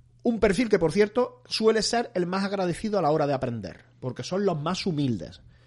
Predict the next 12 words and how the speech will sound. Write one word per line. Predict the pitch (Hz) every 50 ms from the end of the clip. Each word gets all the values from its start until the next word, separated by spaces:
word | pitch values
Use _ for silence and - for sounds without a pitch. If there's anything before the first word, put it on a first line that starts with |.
| _ _ _ _ -
Esa | - 131 196 165
gente | 196 196 185 208
está | 185 - - 180
ahí | 175 208 247
porque | - - 190 160 - 160 156 156 - _ _ _ _ _
tiene | - 202 202 214 214 214 208 202 202 196 - _ -
la | 175 160 160 151 147 151 - -
capacidad | - 156 147 160 139 165 175 190
de | 208 196
aprender | 180 185 165 156 160 175 196 202
de | 185 175
todo | - - 170 170 147 120 - -